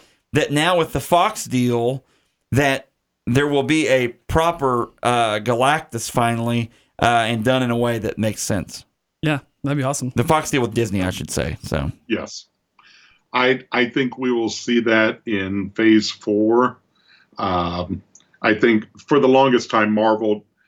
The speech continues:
Speaker 3: Marvel Disney, knowing that this deal with Fox was on the table, they haven't announced what their next wave of movies is gonna be following the Spider-Man movie this summer.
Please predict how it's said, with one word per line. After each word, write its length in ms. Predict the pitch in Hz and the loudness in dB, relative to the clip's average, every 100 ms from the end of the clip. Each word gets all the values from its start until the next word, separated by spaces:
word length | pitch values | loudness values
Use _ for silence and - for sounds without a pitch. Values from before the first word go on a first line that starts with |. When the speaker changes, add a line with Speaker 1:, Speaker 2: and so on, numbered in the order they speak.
| _ _ _ - | _ _ _ -2
Speaker 3:
Marvel 420 | 123 127 123 123 | 2 4 4 2
Disney, 420 | 110 117 107 117 | 4 2 2 -2
knowing 340 | 107 110 110 110 | 0 0 0 0
that 160 | 101 | -2
this 180 | 104 95 | -4 -6
deal 240 | - 107 | 0 2
with 180 | 101 92 | 2 -2
Fox 380 | - 104 101 104 | -6 -4 -4 -4
was 160 | 98 104 | -6 -4
on 140 | 98 | -4
the 80 | 98 | -6
table, 600 | - 104 104 107 107 107 _ - - _ - | -4 -2 0 2 2 -2 _ -20 -20 _ -2
they 260 | 117 127 | 2 4
haven't 460 | 113 135 131 127 120 | 2 0 0 0 -2
announced 520 | 113 110 110 113 104 - | -4 -2 -2 -2 -6 -4
what 360 | 98 101 104 - | 0 0 0 -8
their 180 | 104 104 | 0 0
next 320 | 98 101 101 | 0 -4 -2
wave 240 | 107 101 95 | 0 0 0
of 80 | |
movies 440 | 92 98 101 104 90 | -4 -2 2 2 0
is 100 | 87 | -8
gonna 260 | 95 92 | -8 -6
be 480 | 87 90 90 92 87 - - - _ _ _ _ | -6 -8 -6 -8 -10 -16 -20 -20 _ _ _ _
following 720 | 110 107 98 101 95 95 92 | 2 4 4 2 0 -2 -4
the 80 | 90 | -6
Spider-Man 640 | - 104 104 98 87 82 | -4 0 0 0 -4 -6
movie 240 | 80 78 80 | -8 -10 -12
this 220 | 80 82 | -10 -8
summer. 560 | - 95 71 - 85 | -4 -4 -6 -10 -12